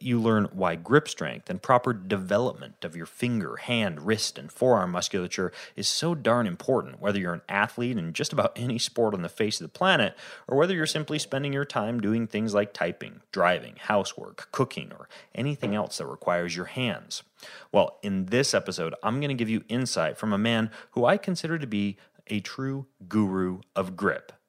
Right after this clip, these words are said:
my own fitness and obstacle course racing coach, Yancey Culp. And here's what Yancey had to say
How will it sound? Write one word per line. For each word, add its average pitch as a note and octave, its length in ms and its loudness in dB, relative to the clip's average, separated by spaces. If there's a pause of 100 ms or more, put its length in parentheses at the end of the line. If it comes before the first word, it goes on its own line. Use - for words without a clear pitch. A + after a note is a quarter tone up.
(160)
my A2+ 280 4
own C#3 300 2
fitness B2 540 0
and F2 140 -2 (100)
obstacle G#2+ 480 0
course - 340 -2
racing F2+ 380 -2
coach, - 440 -2 (300)
Yancey G2 640 -2 (100)
Culp. - 380 0 (360)
And G2+ 200 -2
here's D3 440 -4
what - 340 -4
Yancey F#2 460 -4
had F2+ 280 0
to D#2+ 60 -8
say F2+ 400 2